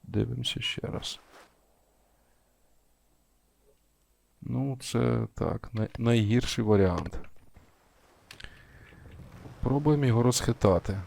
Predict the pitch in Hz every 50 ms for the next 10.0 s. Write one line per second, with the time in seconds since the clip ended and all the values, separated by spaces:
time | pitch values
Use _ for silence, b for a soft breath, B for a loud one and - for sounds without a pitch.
0 | - - - 107 - - - - 214 - - - - - - - 147 156 151 151
1 | 147 135 131 113 98 - - - - - - - - 87 - 101 104 - - 107
2 | - - - - 127 131 131 123 113 113 131 160 175 - - 117 113 - 123 117
3 | 110 110 - 120 120 - - 117 117 120 117 110 - - 113 110 107 101 90 82
4 | - - - 92 - - - - - - - - - - - - - - - -
5 | - - - - - - - - - - - - - - 107 143 170 - - -
6 | 117 107 101 - - - 78 87 - - - - - - - - 123 123 127 139
7 | 143 147 139 - - - 120 113 - - - - 101 101 104 104 101 - 101 -
8 | - - - - - 101 107 107 - - - 107 104 101 98 90 - - - -
9 | - 110 110 113 107 - 110 107 - 113 110 110 117 123 127 - - - 139 135